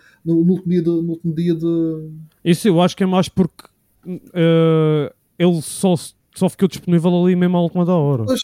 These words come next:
Speaker 1: exatamente. Eh, só, só deixou, só recebeu um pouco a guia de marcha no final, no final. Às vezes havia algumas negociações aí a decorrer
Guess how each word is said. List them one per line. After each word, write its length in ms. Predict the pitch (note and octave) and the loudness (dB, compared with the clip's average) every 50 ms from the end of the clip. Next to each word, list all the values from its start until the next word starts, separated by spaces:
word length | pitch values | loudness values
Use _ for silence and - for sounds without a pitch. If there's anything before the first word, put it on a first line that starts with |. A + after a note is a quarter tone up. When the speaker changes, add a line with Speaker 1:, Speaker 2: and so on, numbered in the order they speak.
| - | -2
Speaker 1:
exatamente. 640 | F3+ G#3 G#3 G#3 G#3+ F#3 F3+ F3 E3+ E3 - - _ _ _ _ _ | -2 -2 0 2 0 0 0 -2 -4 -6 -10 -14 _ _ _ _ _
Eh, 1000 | - A3+ D3 D#3+ E3+ E3 D#3 D#3 D3+ D3+ C#3+ C#3+ C#3+ C#3 D3 D3+ D3 C#3+ D3+ D3 C3 | -12 -6 -2 0 2 2 4 2 2 0 -2 -6 -8 -8 -8 -6 -4 -2 -4 -4 -2
só, 160 | - F#3+ E3 | 0 0 0
só 120 | - F#3 F3 | 0 0 -2
deixou, 400 | F3 D#3+ - - F#3 F3 E3+ F3 | -2 -2 -2 -2 -2 0 -2 -2
só 180 | - - F3 | -2 -2 -2
recebeu 260 | D#3 - - E3+ E3+ E3+ | -2 -2 -2 -2 -2 -2
um 60 | E3 | -2
pouco 280 | - - E3+ E3 - E3 | -4 -4 -4 -4 -4 -4
a 20 | |
guia 240 | D#3+ D#3 E3+ E3+ E3 | -4 -2 0 0 0
de 100 | D3+ D3+ | 0 -2
marcha 460 | E3 E3 E3+ E3+ E3 - - F3 F3 - - - _ _ _ - | -4 -4 -2 -4 -6 -6 -8 -12 -12 -12 -18 -20 _ _ _ -10
no 80 | E3+ D#3+ | -10 -8
final, 380 | - - F3+ F3 E3+ F3 F3 | -6 -4 -2 -2 0 0 0
no 220 | E3+ D#3+ E3+ F3 F3 | -2 -2 -2 -4 -4
final. 320 | E3+ - G#3 G#3+ F3 C#3+ | -4 -4 -4 -4 -4 -4
Às 80 | C3 A#2+ | -6 -6
vezes 140 | C#3+ C#3 D3 | -6 -4 -2
havia 120 | D3 D#3 | -2 -2
algumas 240 | D#3 C#3+ D3 D#3 C#3 | -2 -2 -4 -4 -4
negociações 460 | D#3 D#3 D#3 D3+ - - - D#3 C#3+ | -4 -4 -4 -4 -6 -6 -6 -4 -2
aí 80 | D#3 D#3 | -2 -2
a 40 | D3+ | -4
decorrer 520 | D3+ - - - - D#3+ D#3+ E3+ F3+ F3 | -4 -10 -14 -8 -4 -2 -2 -2 -4 -6